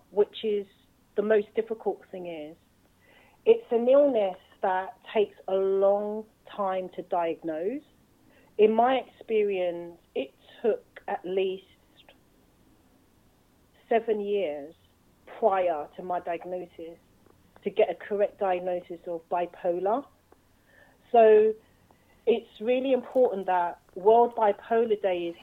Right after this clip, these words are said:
here so that people actually know the word. There'll be social media, there'll be hashtags, there'll be in the media, so that the word gets out, what is it, education,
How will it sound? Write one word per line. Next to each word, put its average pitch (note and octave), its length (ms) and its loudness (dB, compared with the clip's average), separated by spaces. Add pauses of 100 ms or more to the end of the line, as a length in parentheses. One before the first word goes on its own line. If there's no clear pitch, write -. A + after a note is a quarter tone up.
here F3+ 440 0 (120)
so A3+ 60 -2
that A3 180 4
people - 340 0
actually G#3 300 -2
know G3 160 2
the F#3 100 -2
word. F#3+ 540 4 (380)
There'll F3+ 120 4
be F3+ 220 -8
social F#3+ 400 -2
media, A#3+ 800 2
there'll F3 160 0
be E3+ 240 -6
hashtags, A3 600 -2
there'll F#3 100 -6
be F#3 120 -8
in F3+ 60 -10
the F#3 60 -8
media, F#3 640 -6 (480)
so G#3+ 160 8
that G#3 320 4
the G#3+ 120 6
word A#3+ 420 6
gets G#3+ 180 0 (140)
out, F#3 340 2
what G3+ 240 2
is G3+ 220 0
it, F3 340 -2
education, F3+ 1000 -6